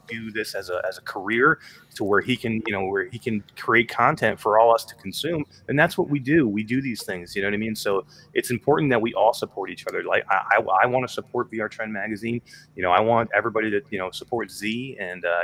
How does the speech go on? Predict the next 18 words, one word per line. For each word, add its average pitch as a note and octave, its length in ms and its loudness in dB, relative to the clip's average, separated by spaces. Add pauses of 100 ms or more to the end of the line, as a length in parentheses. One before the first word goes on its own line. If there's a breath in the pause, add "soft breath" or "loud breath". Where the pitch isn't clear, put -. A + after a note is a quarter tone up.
you F#2+ 60 -14
know, F2+ 260 -12
and F#2+ 140 -18
support - 380 -8
whoever C3+ 360 0
is G2 120 -6
out F#2 160 -4
there F#2+ 160 -10
putting - 260 -18
content E2+ 460 -10
out. F2+ 240 2 (400 loud breath)
And, F#2+ 180 0
uh, F#2+ 180 6
if G2+ 200 -2
we B2+ 180 2
can E3 200 0
do G#2+ 200 -2
that, E3+ 280 -2